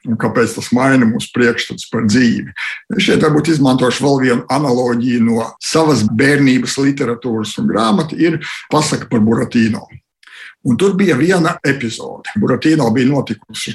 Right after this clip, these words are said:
kaut kāda nelaime, viņš bija mežā un nevarēja īsti saprast, vai viņš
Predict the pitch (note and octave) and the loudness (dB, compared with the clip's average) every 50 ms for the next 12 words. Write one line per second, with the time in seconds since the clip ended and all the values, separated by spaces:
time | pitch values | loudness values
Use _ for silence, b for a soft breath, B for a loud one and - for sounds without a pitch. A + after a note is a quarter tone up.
0 | - - G#2 - - - G#2+ G#2+ - C3 F3 A#3 A#3+ A3 F#3 D#3+ D3+ D3 C#3 B2 | -10 -10 -10 -6 -4 -2 -2 -2 0 2 2 4 4 4 2 2 0 0 -2 -2
1 | B2+ C#3+ B2 - - - - C#3 C3+ D#3+ G3 G#3+ F#3 E3 D#3+ C#3+ C3+ C3+ - B | -2 -2 -4 -4 -2 -4 -2 -2 0 0 0 2 2 2 2 0 0 -2 -6 B
2 | B B B B B B B A#2 A#2 B2 D3+ D3+ B2 A#2 A#2 A#2 A#2+ B2+ C#3+ C#3 | B B B B B B B 2 4 4 4 4 4 4 4 4 4 2 2 0
3 | - - - - C#3 - - A#2+ A#2 - - - A#2 A#2 A#2 A2 - | -2 -4 -4 -2 -2 -2 -2 -6 -8 -8 -6 -6 -4 -4 -4 -2 -2